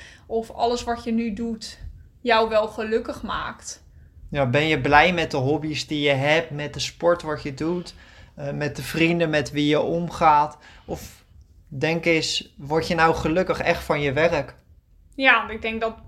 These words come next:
Speaker 1: ja, wij dat ook wel heel vaak zien: dat mensen zeggen, "Ja, ik vind mijn werk echt verschrikkelijk." En dan de hele dag kunnen zeuren daarover.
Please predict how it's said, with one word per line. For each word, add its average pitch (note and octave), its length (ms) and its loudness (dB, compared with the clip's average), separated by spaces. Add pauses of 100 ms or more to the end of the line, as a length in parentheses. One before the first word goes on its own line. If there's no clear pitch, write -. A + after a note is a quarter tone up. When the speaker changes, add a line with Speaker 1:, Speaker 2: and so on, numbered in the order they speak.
(120)
Speaker 1:
ja, G#3+ 260 -6
wij G#3+ 180 -2
dat A3 200 -2
ook A3+ 120 0
wel A3 100 -2
heel G#3+ 180 -2
vaak G#3 200 -4
zien: A#3 200 -6
dat A3 140 -2
mensen G#3+ 200 -10
zeggen, A3 260 -8
"Ja, G#3+ 160 4
ik G#3+ 100 2
vind A3 200 -8
mijn G#3+ 120 -6
werk G#3+ 260 0
echt G#3 220 -8
verschrikkelijk." - 800 -8
En - 160 -8
dan G3+ 160 -8
de G#3 80 -10
hele G#3 260 -6
dag G3 260 -6
kunnen G#3+ 240 -8
zeuren G#3 420 -6
daarover. G#3 840 -4